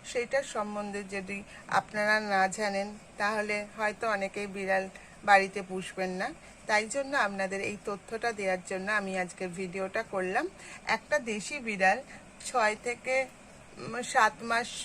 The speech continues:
বয়স যখন হয়, তখন তারা কিন্তু অন্য বিড়ালের সাথে মিটিং করে এরম সুন্দর বেবি জন্ম দেয়। বিড়ালের যখন পাঁচ থেকে ছয় মাস বা সাত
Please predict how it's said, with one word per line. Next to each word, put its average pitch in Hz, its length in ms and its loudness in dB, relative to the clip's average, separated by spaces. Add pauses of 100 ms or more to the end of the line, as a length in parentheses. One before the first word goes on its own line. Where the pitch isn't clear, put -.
(160)
বয়স 214 360 4
যখন 220 320 -4
হয়, 220 280 0 (320)
তখন 196 340 4 (120)
তারা 190 280 4 (460)
কিন্তু 202 340 -4 (520)
অন্য 226 340 -2
বিড়ালের 185 680 0
সাথে 208 280 0 (500)
মিটিং 196 340 -6 (160)
করে 196 320 4 (400)
এরম 185 340 4
সুন্দর 202 540 -4
বেবি 196 360 -4 (280)
জন্ম 180 300 0 (180)
দেয়। 180 200 -4 (480)
বিড়ালের 254 540 2
যখন 185 340 -2 (240)
পাঁচ 220 220 2 (140)
থেকে 247 300 -4
ছয় 208 280 0
মাস 208 260 0 (340)
বা 202 180 0
সাত 208 300 0